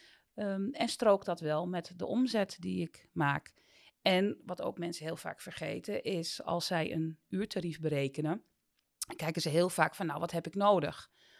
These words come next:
Maar vergeten ze dat er eerst nog heel veel kosten <laughs> afgetrokken moeten worden. En dan kijken wat er onderaan de streep overblijft. Nou, als je dat soort cijfers eigenlijk met onderneemsters vaak doorspreekt,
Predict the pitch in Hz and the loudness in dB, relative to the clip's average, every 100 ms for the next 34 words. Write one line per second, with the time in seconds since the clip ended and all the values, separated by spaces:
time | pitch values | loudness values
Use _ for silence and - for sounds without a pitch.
0 | _ _ - 185 - - 214 277 220 - | _ _ 0 0 0 2 4 4 2 -2
1 | 143 - 202 - 262 226 180 247 285 208 | 0 0 -2 0 0 -2 4 4 4 2
2 | - - - 233 214 - - 170 160 170 | 4 4 6 6 4 2 -2 0 0 0
3 | 156 156 139 139 196 - - - - - | 0 0 2 2 0 -8 -20 -20 -20 -20
4 | _ 220 214 269 294 240 - 214 208 180 | _ -2 6 8 8 6 4 2 2 -2
5 | - - 180 180 180 - - 226 208 - | -2 -2 0 0 0 0 2 2 0 -6
6 | _ - - - 147 143 139 - - - | _ -8 -8 -8 -4 -4 -4 -8 -16 -20
7 | - - _ - 156 160 185 180 214 - | -20 -20 _ -12 -8 -6 -2 0 0 2
8 | 196 - - - _ - 208 202 202 160 | 0 0 -8 -12 _ -4 2 4 4 -2
9 | - - - 208 165 - 180 170 - - | -2 -2 -2 -2 -2 -2 -6 -6 -6 -16
10 | - - 170 165 170 190 - 160 - 180 | -8 -2 2 4 2 0 -4 -6 -4 -2
11 | 160 151 160 202 - 196 190 196 - | -2 -2 0 0 2 6 6 4 -8